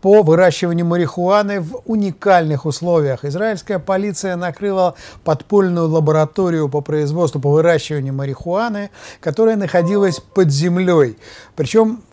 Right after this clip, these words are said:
размеры этой, а, лаборатории поразили даже видавших виды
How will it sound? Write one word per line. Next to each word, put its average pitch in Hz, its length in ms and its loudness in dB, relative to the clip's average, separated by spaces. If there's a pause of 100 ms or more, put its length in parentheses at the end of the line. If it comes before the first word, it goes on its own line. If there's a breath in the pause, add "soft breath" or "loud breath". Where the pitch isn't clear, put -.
размеры 170 560 2
этой, 160 420 0
а, 147 460 2
лаборатории 156 600 4
поразили 170 640 4
даже 156 280 2
видавших 156 640 0
виды 160 440 -2